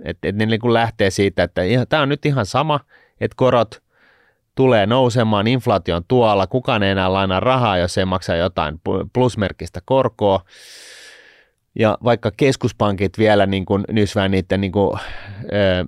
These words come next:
tota noin ohjauskorkojensa kanssa ja pitää niitä edelleen niin kuin jossain puolessa prosentissa Jenkkilässä ja, ja tota, ja mi-, nollassa tai miinuksella niin kuin Euroopassa. Mutta tota noin, niin,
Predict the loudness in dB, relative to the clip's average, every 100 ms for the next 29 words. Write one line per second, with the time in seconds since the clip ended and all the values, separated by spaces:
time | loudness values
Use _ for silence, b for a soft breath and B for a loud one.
0 | -4 -4 -2 -2 0 0 2 0 0 -4
1 | -2 -4 -4 -6 -6 -4 -4 -4 -2 -2
2 | -4 -4 -4 -2 -2 -2 -4 -8 -8 -4
3 | -4 -2 -4 -2 -4 -4 -6 -8 -8 -10
4 | -8 -8 -8 -8 -8 -8 -6 -6 -8 -10
5 | -12 -10 -6 -6 -6 -12 _ -18 -14 -14
6 | -12 -12 -12 -12 -12 -10 -6 -4 -4 -6
7 | -6 -8 -10 -20 -20 -20 _ -20 -12 -8
8 | -4 -4 -6 -8 -8 -8 -8 -8 -6 -4
9 | -4 -8 -10 -14 -18 B B B B B
10 | B B B B _ -10 -4 -2 0 0
11 | 0 0 0 0 -2